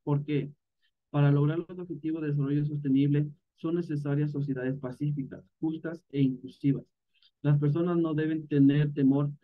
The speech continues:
a ninguna forma de violencia y deben sentirse seguras a lo largo de su vida, sin importar su origen étnico,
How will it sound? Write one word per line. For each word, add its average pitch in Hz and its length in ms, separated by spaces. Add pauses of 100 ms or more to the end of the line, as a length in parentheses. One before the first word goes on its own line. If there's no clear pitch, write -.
(140)
a 147 100
ninguna 143 480
forma 135 300
de 127 100
violencia 127 540 (360)
y 135 120
deben 147 280
sentirse 143 400
seguras 143 560
a 131 60
lo 127 160
largo 127 240
de 120 100
su 139 140
vida, 143 240 (300)
sin 165 260
importar 147 640
su 139 180
origen 139 420
étnico, 160 600